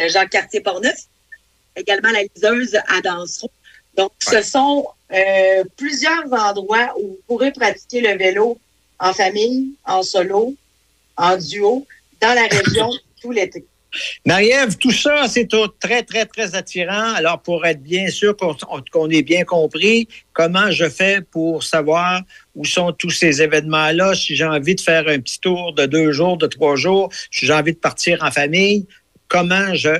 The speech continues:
Speaker 2: je, je, je me renseigne sur le tout ?
Speaker 1: Mais je vous invite vraiment à aller sur le site parce que c'est très complet, euh, tourisme point portneuf point com. Vous avez, euh, toutes les entreprises de la région,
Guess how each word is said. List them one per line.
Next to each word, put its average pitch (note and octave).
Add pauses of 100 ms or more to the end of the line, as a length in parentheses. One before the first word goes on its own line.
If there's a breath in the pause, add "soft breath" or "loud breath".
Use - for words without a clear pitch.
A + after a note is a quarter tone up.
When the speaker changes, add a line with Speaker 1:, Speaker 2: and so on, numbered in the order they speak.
Speaker 2:
je, C#3
je, B2+ (100)
je -
me D3
renseigne E3+
sur D3+
le C3+
tout ? C3+ (520)
Speaker 1:
Mais A#3+
je B3
vous B3+
invite D4+
vraiment A#3+
à C4+
aller G#3
sur G#3
le G3+
site C#4
parce -
que G#3+
c'est A3
très D#4
complet, A3+ (120)
euh, F#3
tourisme C#4
point G3
portneuf A3 (280)
point F3+
com. A#3+ (440 loud breath)
Vous G#3+
avez, C4
euh, G3+ (180)
toutes -
les A#3+
entreprises A3+ (200)
de F3
la B3+
région, G3+